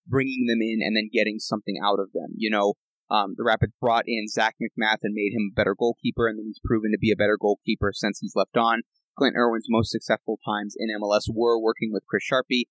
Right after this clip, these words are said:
with the Colorado Rapids as well, so I imagine maybe they feel that they can get something out of or elevate what Sim Liu has been at the college level. Should be pointed out, the Rapids did end up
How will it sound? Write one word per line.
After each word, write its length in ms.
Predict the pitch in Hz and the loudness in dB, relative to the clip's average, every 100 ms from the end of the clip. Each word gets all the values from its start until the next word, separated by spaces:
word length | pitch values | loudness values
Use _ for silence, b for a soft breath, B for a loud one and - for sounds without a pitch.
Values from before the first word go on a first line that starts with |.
| _ _ - | _ _ -2
with 320 | 117 113 - - | 0 0 -4 -6
the 80 | 120 | -4
Colorado 420 | - 107 107 104 107 | 2 2 4 2 2
Rapids 400 | 101 104 107 92 | 2 2 -2 -4
as 120 | - | -2
well, 220 | 117 131 | 0 2
so 180 | 151 117 | 0 0
I 80 | 110 | 0
imagine 380 | 117 113 117 107 | 2 2 2 0
maybe 260 | 110 110 107 | 0 0 0
they 160 | 104 - | -2 0
feel 160 | 113 | 0
that 80 | 107 - | 0 0
they 80 | 104 | -2
can 180 | 110 107 | -4 -4
get 200 | 110 - | -4 -2
something 340 | 110 107 110 | -2 -2 -4
out 140 | 98 95 | -2 -2
of 60 | |
or 120 | - - | -4 -2
elevate 500 | 123 120 113 107 101 _ _ - | 2 2 2 2 0 _ _ -2
what 140 | 101 | -2
Sim 180 | - 117 | 0 -2
Liu 220 | 107 113 104 | -2 -4 -4
has 120 | 98 | -4
been 360 | - 101 101 104 _ _ - | -2 -2 -2 -8 _ _ -6
at 80 | 110 | -6
the 60 | - | -2
college 300 | 107 101 - - | 2 2 0 -6
level. 320 | - - - _ _ _ _ - | -8 -6 -10 _ _ _ _ -4
Should 200 | - 156 | -2 0
be 120 | 156 | 0
pointed 320 | - 147 135 131 | 0 0 0 0
out, 180 | 127 | 0
the 80 | 123 | 2
Rapids 360 | 120 120 117 - | 0 0 -4 -2
did 160 | 117 - | -2 0
end 160 | 113 | 0
up 80 | 110 | 0